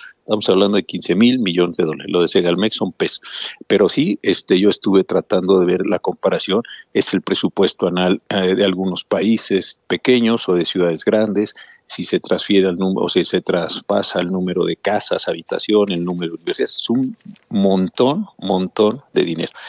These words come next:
Y sobre eso hay una autorización judicial para donde se considere que hay activos contaminados, se puedan hacer todas esas operaciones para congelarlos, para tomarlos e ir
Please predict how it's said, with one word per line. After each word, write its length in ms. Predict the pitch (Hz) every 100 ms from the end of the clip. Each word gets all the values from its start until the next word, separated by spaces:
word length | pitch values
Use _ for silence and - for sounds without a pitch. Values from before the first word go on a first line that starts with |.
| - -
Y 120 | 107
sobre 340 | - 104 107 127
eso 180 | -
hay 140 | 120 110
una 140 | 101
autorización 640 | 85 - - - - 139 143
judicial 640 | - 113 95 107 98 107 - _ _ _
para 360 | 87 85 - -
donde 360 | 101 85 85
se 140 | - -
considere 720 | 90 80 101 92 107 104 - - -
que 100 | 92
hay 220 | 92 - - -
activos 640 | 92 - 113 131 123 -
contaminados, 800 | - 85 98 101 110 101 123 165 - - _
se 160 | - -
puedan 360 | - 101 98
hacer 300 | 92 - 90
todas 420 | _ 101 110 120
esas 300 | 127 113 107
operaciones 720 | 117 - 110 110 101 104 113 -
para 300 | 113 104 101
congelarlos, 840 | - 87 - 90 87 85 90 -
para 300 | 104 98 104
tomarlos 580 | - 107 104 95 113 - - _ -
e 140 | 92
ir 340 | 95 98 -